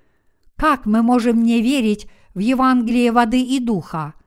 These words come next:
Как мы можем не верить в Бога, если Он так нас любит?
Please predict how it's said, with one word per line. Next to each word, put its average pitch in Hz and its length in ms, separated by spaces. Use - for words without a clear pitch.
Как 285 280
мы 226 140
можем 240 420
не 247 140
верить 269 360
в 208 160
Бога, 202 560
если 254 420
Он 254 360
так 254 360
нас 240 340
любит? 226 540